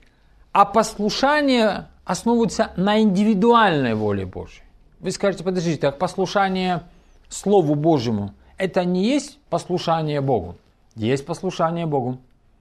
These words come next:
Я не сказал, что это не послушание. Но когда вы будете стоять перед Господом, в зачёт вам будет идти индивидуальное послушание Господу Иисусу.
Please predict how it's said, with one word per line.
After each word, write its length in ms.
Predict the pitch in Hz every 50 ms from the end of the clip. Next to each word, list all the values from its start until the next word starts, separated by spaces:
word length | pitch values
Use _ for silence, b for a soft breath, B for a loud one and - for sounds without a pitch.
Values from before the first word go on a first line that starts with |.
| _ _ _ _ _ _ _ _ _ _ _ _ _ _ -
Я 200 | - 123 151 160
не 80 | 170 160
сказал, 320 | - - 175 160 180 185
что 180 | 180 - 180 165
это 120 | 156 160
не 80 | 160 151
послушание. 680 | 147 151 - - 147 131 - 151 139 135 131 123 123 - _ _ _ _ _ _ _ _ _ _ _ _ _ b b b b b b b
Но 520 | 165 185 190 185 185 185 165 - - _ _ -
когда 240 | - 180 175 214 214
вы 140 | 190 196 185
будете 340 | 190 185 190 180 - 175
стоять 320 | 165 - - 180 175 - -
перед 240 | 185 175 180 170 175
Господом, 640 | 214 262 247 - - 139 110 110 104 104 - b b b b b
в 80 | 131
зачёт 460 | 120 139 185 - 180 - 247 240 -
вам 160 | 190 170 165 156
будет 260 | 151 160 151 151 160
идти 240 | 147 135 - 139 139
индивидуальное 920 | - 180 185 170 208 208 214 196 190 220 214 208 196 185 180 175 175 165
послушание 720 | 147 - 170 156 - - 156 - - 202 202 208 202 196 185
Господу 460 | 160 156 165 156 160 - 165 147 147
Иисусу. 480 | 147 123 - - 104 90 - - 104